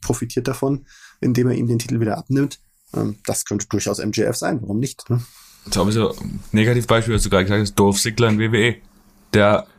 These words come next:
Speaker 2: jedem zum Fraß
Speaker 1: Mhm.
Speaker 2: vorgeworfen wurde, weil er einfach so gut war und mittlerweile gegen ihn zu gewinnen einfach nichts mehr bringt. Und da hast du schon recht, ja, das ist,
Speaker 1: Mhm.
Speaker 2: hat man bei, durch solche Momentum-Siege, wie sie jetzt Punk errungen hat oder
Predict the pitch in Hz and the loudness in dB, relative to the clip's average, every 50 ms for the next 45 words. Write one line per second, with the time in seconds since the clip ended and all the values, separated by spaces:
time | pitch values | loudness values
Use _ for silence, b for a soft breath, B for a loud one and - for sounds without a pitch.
0 | _ - 101 113 117 127 127 - 127 113 101 - 92 90 98 110 107 104 110 104 | _ 0 2 2 4 2 2 2 0 0 0 2 2 2 2 2 2 2 0 0
1 | 101 101 104 104 101 104 104 101 104 110 104 98 104 101 104 98 - 110 101 101 | 0 0 -2 -2 -2 -2 -2 -2 0 0 0 0 0 0 0 0 0 -2 -2 0
2 | 120 127 110 98 101 110 123 - b b b b b b - 98 104 110 107 117 | -2 -2 0 2 2 2 2 0 b b b b b b 0 2 2 2 2 2
3 | 107 101 104 104 110 110 104 - - - _ _ _ _ _ _ _ _ - 110 | 4 4 4 4 4 2 0 -2 -4 -8 _ _ _ _ _ _ _ _ -2 0
4 | 110 104 107 113 104 117 113 104 107 110 113 104 104 101 113 120 110 - 117 104 | 2 2 2 2 2 2 2 2 2 2 2 2 2 2 0 0 0 0 2 0
5 | 92 95 92 87 87 - 82 90 98 101 104 - - 101 104 113 117 110 104 98 | 2 2 0 -2 0 0 2 2 4 4 2 2 0 -2 -2 -2 0 0 0 -2
6 | 98 - 98 95 90 95 98 101 104 95 - - _ _ _ - - 110 101 98 | -2 0 0 0 2 0 0 -2 -4 -8 -10 -14 _ _ _ -10 -6 -6 -6 -6
7 | 98 98 _ - - 104 113 107 101 107 101 - - _ - - 120 110 - 127 | -8 -14 _ -4 -2 0 2 2 4 2 2 0 -4 _ 0 0 2 2 2 2
8 | 123 123 127 123 113 - 98 110 107 110 113 127 131 - 123 113 101 107 113 113 | 0 2 2 0 0 0 0 0 2 2 2 2 2 2 2 0 0 0 -2 -2
9 | 113 110 107 107 101 104 98 - - - - 104 117 123 104 98 92 101 101 98 | -2 0 0 0 0 0 -2 -2 -2 -2 0 0 0 0 0 0 0 2 0 0
10 | 104 107 - 120 95 98 90 - | 0 0 0 0 2 2 0 0